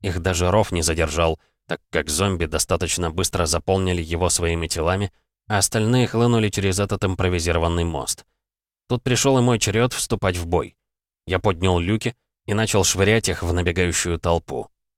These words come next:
В каждый такой бросок я вкладывал полный запас энергии, что позволяло моему броску создавать целые прорехи в армии мертвецов. Но мои усилия были каплей в море, и мёртвые продолжали приближаться. Если присмотреться,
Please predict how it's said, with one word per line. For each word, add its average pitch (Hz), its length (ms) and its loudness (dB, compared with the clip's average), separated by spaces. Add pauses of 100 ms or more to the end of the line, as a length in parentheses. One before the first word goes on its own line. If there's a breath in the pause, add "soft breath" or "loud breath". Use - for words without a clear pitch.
(240)
В - 100 -14
каждый 135 340 2
такой 131 240 2
бросок 110 440 2
я 104 120 2
вкладывал 104 540 2
полный 107 340 2
запас 92 360 2
энергии, 92 500 0
что - 200 -2
позволяло 87 480 2
моему 90 320 2
броску 82 400 0
создавать 85 500 0
целые 90 360 0
прорехи 85 500 0
в 82 140 0
армии 82 260 0
мертвецов. 85 640 -2 (540)
Но 110 140 2
мои 143 180 6
усилия 131 460 2
были 123 240 2
каплей 123 340 2
в 101 120 0
море, 135 280 4 (300)
и 110 80 2
мёртвые 127 420 2
продолжали 107 560 2
приближаться. 85 760 0 (500)
Если 85 300 0
присмотреться, 87 840 -2